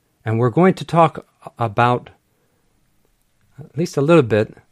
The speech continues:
of the spiritual superfood that actually tastes good too.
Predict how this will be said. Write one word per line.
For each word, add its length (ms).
of 140
the 80
spiritual 540
superfood 640
that 180
actually 380
tastes 320
good 260
too. 300